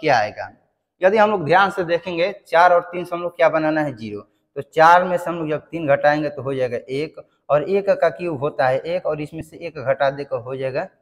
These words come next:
ज़ीरो। ठीक है, यहाँ पर छब्बीस लेना है, तो नौ में से तीन घटेगा, नौ में से छः घटेगा तीन, तीन का क्यूब होता है सत्ताईस, और सत्ताईस में से एक करेंगे तो छब्बीस हो जाएगा।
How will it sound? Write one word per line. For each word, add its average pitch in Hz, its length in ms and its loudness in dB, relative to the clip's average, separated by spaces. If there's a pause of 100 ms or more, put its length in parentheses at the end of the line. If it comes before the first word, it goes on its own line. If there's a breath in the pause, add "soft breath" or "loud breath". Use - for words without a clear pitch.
(100)
ज़ीरो। 98 340 -20 (200)
ठीक 175 120 -8
है, 240 180 -4 (380 loud breath)
यहाँ 226 180 0
पर 220 120 -2
छब्बीस 196 420 2
लेना 123 240 -2
है, 123 100 -6
तो 160 100 -12
नौ 175 200 0
में 185 100 -2
से 180 120 -6
तीन 175 260 -6
घटेगा, 170 420 0 (120)
नौ 165 200 0
में 190 100 -4
से 185 120 -12
छः 170 200 -2
घटेगा 160 340 -2
तीन, 190 280 -10 (240)
तीन 175 180 -4
का 170 100 0
क्यूब 165 220 -6
होता 143 220 -4
है 139 60 -4
सत्ताईस, 156 460 -2
और 143 60 -10
सत्ताईस 151 440 -2
में 147 80 -10
से 151 160 -12
एक 147 100 -14
करेंगे 143 280 -2
तो - 220 -10 (420)
छब्बीस 123 360 -2
हो 107 60 -10
जाएगा। 101 240 -14